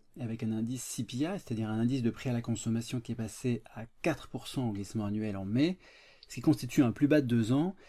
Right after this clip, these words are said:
et qui est nettement en dessous du pic de juin dernier, qui était alors supérieur à neuf pour cent.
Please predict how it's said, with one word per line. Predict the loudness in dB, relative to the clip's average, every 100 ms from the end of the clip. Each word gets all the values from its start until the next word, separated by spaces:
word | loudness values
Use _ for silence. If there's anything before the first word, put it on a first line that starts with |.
| -20 -10
et | -8
qui | -2 4
est |
nettement | 4 6 4 4
en | 2
dessous | 2 -2
du | -4 -8
pic | -6 -6 -6
de | -4
juin | -2 0
dernier, | 0 4 6 6 2
qui | -4
était | -4 -2
alors | 0 -2
supérieur | 0 -2 0 0 0 -2 -4
à | -6
neuf | 4 6 6 0
pour | -14
cent. | -12 -14